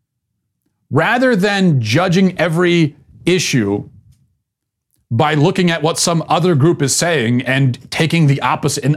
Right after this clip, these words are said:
unthinkingly taking the opposite position, rather than doing that, why not use your head, look at the evidence, read the police reports, re-, watch the video,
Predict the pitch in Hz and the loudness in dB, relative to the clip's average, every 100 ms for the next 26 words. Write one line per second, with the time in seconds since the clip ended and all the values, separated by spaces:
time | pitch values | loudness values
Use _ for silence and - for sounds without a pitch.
0 | 151 180 175 - - 185 170 165 147 143 | 0 2 2 0 0 0 2 2 2 0
1 | - 156 143 127 123 - 127 135 143 147 | -2 0 0 0 0 -2 -4 -2 -2 -2
2 | 143 135 127 120 165 104 90 120 170 277 | -2 -2 -2 -2 -2 -4 -10 -4 -2 0
3 | 262 226 226 220 190 - - - 123 170 | 0 2 2 0 -2 -6 -20 -12 -2 0
4 | 214 226 220 147 170 214 170 208 190 165 | 0 -2 -2 0 2 4 4 4 2 0
5 | 202 147 143 190 - _ _ _ _ _ | 0 0 0 -4 -6 _ _ _ _ _
6 | _ - - - 139 208 226 214 208 175 | _ -20 -14 -2 0 2 0 -2 0 0
7 | 170 170 175 156 - - 123 147 220 214 | 0 0 0 -2 -6 -10 0 2 2 0
8 | 185 196 190 180 156 170 160 156 - - | 0 0 2 0 -2 -2 0 -2 -4 -14
9 | _ _ 120 147 202 156 135 151 202 - | _ _ -2 0 0 -2 0 2 0 -2
10 | 220 175 175 165 160 170 180 | -2 0 0 0 0 -2 -4